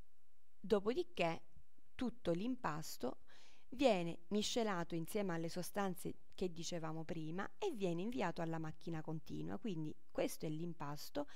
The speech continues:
e poi abbiamo l'ultimo passaggio. In che cosa consiste l'ultimo passaggio? Nella realizzazione del foglio. Quindi vediamo che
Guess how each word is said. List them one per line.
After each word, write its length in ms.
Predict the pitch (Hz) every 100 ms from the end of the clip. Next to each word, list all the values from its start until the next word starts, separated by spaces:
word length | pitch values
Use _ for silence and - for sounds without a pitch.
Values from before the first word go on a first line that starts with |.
| - -
e 140 | - 392
poi 280 | - 208 208
abbiamo 420 | 180 196 190 208
l'ultimo 680 | 247 277 240 - 226 214 202
passaggio. 760 | 165 - 170 143 156 - 180 - - - -
In 160 | - 190
che 160 | 202 196
cosa 300 | 247 220 180
consiste 600 | 185 180 220 208 - 170
l'ultimo 420 | 170 - 180 190
passaggio? 720 | 320 - 381 320 202 202 -
Nella 420 | 233 240 185 165 -
realizzazione 1120 | - 330 262 202 190 269 277 - 403 262 180
del 180 | 160 165
foglio. 540 | - 151 143 156 147 - - - -
Quindi 300 | 302 311 208
vediamo 580 | 180 170 156 151 160
che 280 | 170 190 156